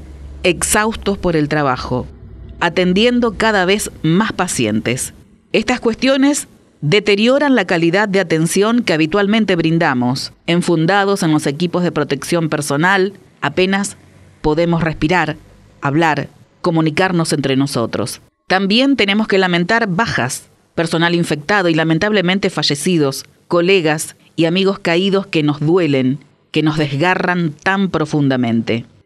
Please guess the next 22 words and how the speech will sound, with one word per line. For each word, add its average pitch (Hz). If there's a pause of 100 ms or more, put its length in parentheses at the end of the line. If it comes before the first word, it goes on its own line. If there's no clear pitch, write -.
(320)
Terminamos 226
una 208
guardia 226
en 165
una 185
unidad 175
de 175
terapia 165
intensiva 170
y 165
salimos 175 (320)
apresuradamente 196
para 160
otro 196
trabajo. 120 (180)
Necesitamos 160
trabajar 151
en 147
más 175
de 170
un 175
lugar 175